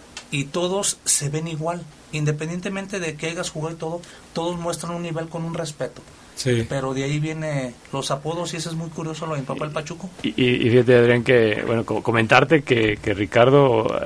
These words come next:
Speaker 3: ay, hace una, hizo una publicación con toda esa gente, esos jugadores que salieron del Salto.
Speaker 2: Sí.
Speaker 3: Y es increíble la cantidad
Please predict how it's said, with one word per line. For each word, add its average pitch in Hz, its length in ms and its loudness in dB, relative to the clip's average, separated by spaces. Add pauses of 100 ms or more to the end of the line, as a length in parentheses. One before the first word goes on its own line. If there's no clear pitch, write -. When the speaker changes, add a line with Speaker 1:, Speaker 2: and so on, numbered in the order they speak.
Speaker 3:
ay, 120 180 -2 (180)
hace 110 260 0
una, 147 200 4 (160)
hizo 139 200 0
una 135 260 4
publicación 120 800 2 (240)
con 104 200 0
toda 127 220 8
esa 147 200 4
gente, 131 500 4
esos 131 220 0
jugadores 123 460 4
que 110 280 -4
salieron 113 380 2
del 110 180 0
Salto. 117 400 0 (160)
Speaker 2:
Sí. 123 240 -2 (240)
Speaker 3:
Y 117 100 0
es 120 120 0
increíble 151 500 8
la 147 140 6
cantidad 120 680 6